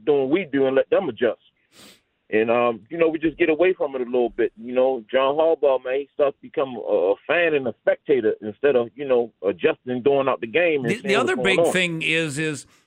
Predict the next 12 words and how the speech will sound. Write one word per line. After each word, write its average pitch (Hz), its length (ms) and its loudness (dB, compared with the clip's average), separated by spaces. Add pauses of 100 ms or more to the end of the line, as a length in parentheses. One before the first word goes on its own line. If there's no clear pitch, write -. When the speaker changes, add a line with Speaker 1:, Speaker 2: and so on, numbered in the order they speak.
(120)
Speaker 2:
I 151 120 -2
think 190 420 -4
Lamar's 170 540 -2
gonna 165 260 -4
learn 160 300 -4
a 135 100 -4
lot 156 380 -4
playing 143 340 -4
in 123 140 -6
that 131 320 -4
game 120 260 -6
because, 143 420 -6